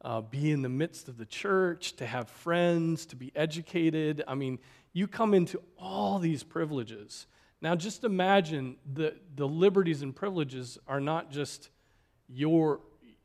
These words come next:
you know, a human's, but God Almighty's liberty <laughs> and privileges.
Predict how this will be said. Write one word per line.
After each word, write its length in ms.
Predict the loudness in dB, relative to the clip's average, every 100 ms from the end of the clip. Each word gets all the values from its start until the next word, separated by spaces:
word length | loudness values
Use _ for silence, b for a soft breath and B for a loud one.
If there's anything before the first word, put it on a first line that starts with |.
| -20 -14
you 160 | -8 -6
know, 180 | -6 -8
a 40 |
human's, 500 | -6 -2 -2 -2 -6
but 420 | -2 -2 -2 -4
God 300 | -2 2 2
Almighty's 800 | 2 0 0 0 -2 -2 -4 -8 -6
liberty 460 | -6 -6 -8 -10 -12
<laughs> 40 |
and 140 | -12 -8
privileges. 800 | -6 -6 -8 -14 -16 -20 -20